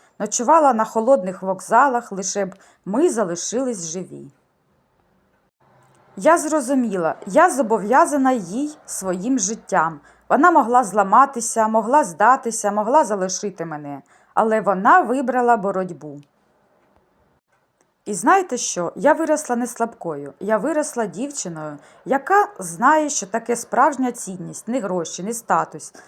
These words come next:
не красиві слова, а людяність, підтримка, любов і повага. Я часто бачу, як мої ровесниці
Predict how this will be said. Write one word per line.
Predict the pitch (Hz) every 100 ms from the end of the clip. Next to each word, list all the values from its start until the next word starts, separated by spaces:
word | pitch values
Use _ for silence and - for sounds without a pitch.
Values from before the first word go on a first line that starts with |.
| _ _
не | 220
красиві | 240 285 285 302 208
слова, | 185 - 175 151 151 -
а | 214
людяність, | 269 294 220 180 156 -
підтримка, | 208 - 254 294 - 170
любов | 160 156 262 269 -
і | 202
повага. | 196 185 147 143 147 139 _ _ _ _ _ _ _ _ _ _ _ _ _ _ _ _ _ _ _ _ _ -
Я | 196 220
часто | 220 233 - 226
бачу, | 277 339 339 196
як | 196
мої | 220 240
ровесниці | 254 330 359 208 185 - -